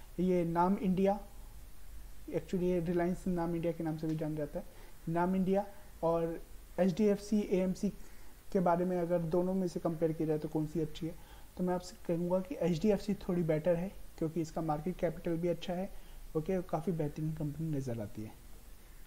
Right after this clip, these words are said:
okay। but दोनों ही company में आप चाहो तो आधा आधा invest कर सकते हो,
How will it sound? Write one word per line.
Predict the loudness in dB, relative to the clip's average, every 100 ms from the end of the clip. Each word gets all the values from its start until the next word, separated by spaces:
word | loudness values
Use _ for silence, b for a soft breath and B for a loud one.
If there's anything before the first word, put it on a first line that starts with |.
| -6
okay। | -2 0 0 -2 0
but | 0 2
दोनों | 4 6 6 6
ही | 6 4
company | 2 0 2 0 -2 B B B 2
में | 4
आप | 4 0 0
चाहो | 0 0 -2 -4 -4
तो | -2
आधा | 2 2 2
आधा | 2
invest | 0 0 -2 -2
कर | -4
सकते | -4 -8 -6
हो, | -8